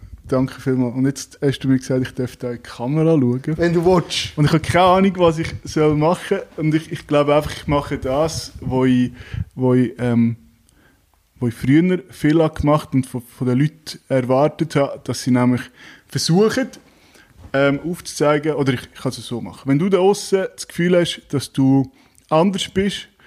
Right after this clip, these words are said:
Speaker 1: dass du, ähm, nicht in die Gesellschaft passest, äh, dass du unzufrieden bist, dann kannst du das mega einfach ändern, indem du einfach ausprobierst. Wir haben es vorher besprochen. Ähm,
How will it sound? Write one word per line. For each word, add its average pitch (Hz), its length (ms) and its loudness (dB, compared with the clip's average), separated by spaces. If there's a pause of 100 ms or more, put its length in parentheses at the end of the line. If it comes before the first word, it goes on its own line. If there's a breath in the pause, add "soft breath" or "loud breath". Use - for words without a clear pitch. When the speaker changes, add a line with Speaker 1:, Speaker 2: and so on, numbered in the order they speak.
(460 soft breath)
Speaker 1:
dass 123 200 -8
du, 123 320 0
ähm, 120 540 0
nicht 131 220 0
in 131 80 -4
die - 60 -16 (220)
Gesellschaft 165 500 0
passest, 151 600 0 (680 loud breath)
äh, 113 1120 -6
dass - 180 -14
du 139 100 -10
unzufrieden 165 600 0
bist, 147 280 -4 (440 soft breath)
dann 127 140 0
kannst 139 360 -2
du 147 120 4
das 135 200 0
mega 147 480 0
einfach 156 760 -2 (600 soft breath)
ändern, 160 520 2 (240)
indem 131 520 0
du 139 160 0
einfach 127 240 -2
ausprobierst. 131 500 -4
Wir 135 80 2
haben 131 80 2
es - 80 -4
vorher 156 300 2 (180)
besprochen. 147 680 -2 (600 loud breath)
Ähm, 123 340 0